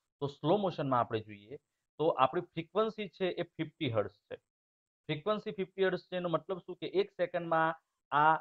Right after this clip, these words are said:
એ ફિફ્ટી ટાઇમ્સ રોટેટ કરે. બરાબર? મેક્સિમમ વોલ્ટેજ, તો up to maximum voltage અહીંયા વી એમ એની વેલ્યુ છે ટેન વોલ્ટ છે. રેઝિસ્ટન્સ કેટલો છે? તો ફાઈવ હન્ડ્રેડ ઓહ્મ. ચલો, તો આપણે સ્ટાર્ટ કરીએ. તો ઇનિશિયલી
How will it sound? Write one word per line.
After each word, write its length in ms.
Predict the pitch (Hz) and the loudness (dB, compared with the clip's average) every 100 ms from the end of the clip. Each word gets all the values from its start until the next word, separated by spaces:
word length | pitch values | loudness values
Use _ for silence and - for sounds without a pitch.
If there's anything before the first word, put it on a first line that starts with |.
| - _ _ - | -2 _ _ -10
એ 60 | 156 | -10
ફિફ્ટી 440 | - 156 - 190 | -10 -14 -6 0
ટાઇમ્સ 340 | 170 151 147 139 | 2 4 2 2
રોટેટ 360 | 117 110 - | 2 0 -6
કરે. 160 | 98 95 _ _ _ _ _ _ _ _ - | -10 -16 _ _ _ _ _ _ _ _ 2
બરાબર? 300 | 156 202 - | 2 2 -2
મેક્સિમમ 600 | 127 127 110 170 202 196 | 2 2 2 -2 0 4
વોલ્ટેજ, 380 | 165 131 123 110 - | 4 4 0 -4 0
તો 160 | 135 | 2
up 60 | 139 | 2
to 280 | - 190 170 | -2 -2 2
maximum 400 | 127 - 165 180 | 0 0 -2 2
voltage 260 | 170 165 156 | 4 4 2
અહીંયા 220 | 147 143 | -2 -2
વી 360 | 123 120 147 151 | -2 -2 -4 0
એમ 240 | 147 131 - | 0 0 -6
એની 160 | 139 156 | -18 -4
વેલ્યુ 320 | 147 143 147 | -2 -2 -8
છે 180 | - 135 | -8 -10
ટેન 320 | - 139 123 | -2 0 2
વોલ્ટ 240 | 104 104 | 2 0
છે. 140 | - 98 _ _ - | -4 -20 _ _ 0
રેઝિસ્ટન્સ 500 | 117 131 160 156 151 | 0 0 -6 -10 -10
કેટલો 240 | 151 151 | -10 -8
છે? 200 | 143 127 | -6 -8
તો 100 | 127 | -8
ફાઈવ 300 | 131 - 120 | -8 -4 -4
હન્ડ્રેડ 320 | 113 104 110 98 | -4 -4 -4 -4
ઓહ્મ. 160 | 98 - _ _ _ _ _ _ _ _ | -8 -14 _ _ _ _ _ _ _ _
ચલો, 140 | 139 127 | 0 4
તો 100 | 120 | 6
આપણે 180 | 117 135 | 4 2
સ્ટાર્ટ 360 | - 156 160 | 6 6 6
કરીએ. 320 | 120 104 107 - _ _ - | 0 -2 -4 -6 _ _ -18
તો 100 | - | -6
ઇનિશિયલી 640 | 175 233 - 160 120 104 | -2 -2 -2 0 -2 -2